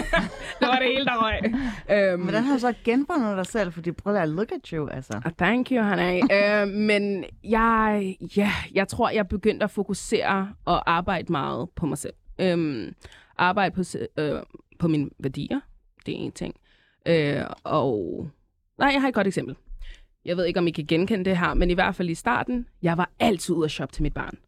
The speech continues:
Speaker 2: Mm.
Speaker 1: Altså, det var ekstremt. Jeg købte alt muligt unødvendige ting, som bare, ja, igen, det var unødvendigt. Nogle dage, så sagde jeg til mig selv, "Ej, ved du hvad,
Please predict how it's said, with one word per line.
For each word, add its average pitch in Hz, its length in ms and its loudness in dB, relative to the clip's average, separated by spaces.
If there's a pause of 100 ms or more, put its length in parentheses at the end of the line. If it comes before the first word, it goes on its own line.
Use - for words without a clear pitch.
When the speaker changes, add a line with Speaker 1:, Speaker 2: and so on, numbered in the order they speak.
(320)
Speaker 2:
Mm. 180 220 2
Speaker 1:
Altså, 202 180 0
det 208 180 2
var 202 180 2
ekstremt. 202 420 -6
Jeg 214 80 -2 (120)
købte - 360 -2
alt 415 200 0
muligt 302 320 2
unødvendige 294 540 2
ting, 226 260 -4
som 226 220 -2
bare, 196 380 2 (260)
ja, - 120 -2 (220)
igen, 226 220 2 (140)
det 151 60 -4
var 147 60 -2
unødvendigt. 196 520 0 (640)
Nogle 254 280 4
dage, 220 180 2
så 220 80 -8
sagde 208 100 0
jeg 196 60 0
til - 60 -2
mig 196 60 -4
selv, 202 120 -2
"Ej, 139 200 0
ved 233 100 2
du - 20 0
hvad, 262 160 0